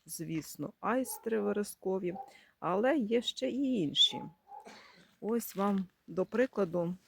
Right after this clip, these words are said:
це не ромашка, це арктична хризантема.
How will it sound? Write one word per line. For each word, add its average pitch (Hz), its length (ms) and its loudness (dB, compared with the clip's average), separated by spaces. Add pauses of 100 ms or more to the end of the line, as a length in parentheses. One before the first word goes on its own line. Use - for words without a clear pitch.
(720)
це 220 140 0
не 214 140 6
ромашка, 160 680 4 (220)
це - 280 0
арктична 185 680 0
хризантема. 165 880 -4